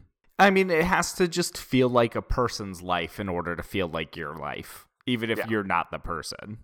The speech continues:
Speaker 1: Shout out to the one little girl in his community that has a real, like,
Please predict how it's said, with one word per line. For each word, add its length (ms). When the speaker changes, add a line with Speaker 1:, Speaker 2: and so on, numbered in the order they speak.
Speaker 1:
Shout 360
out 240
to 100
the 120
one 640
little 300
girl 400
in 100
his 220
community 640
that 160
has 260
a 80
real, 640
like, 320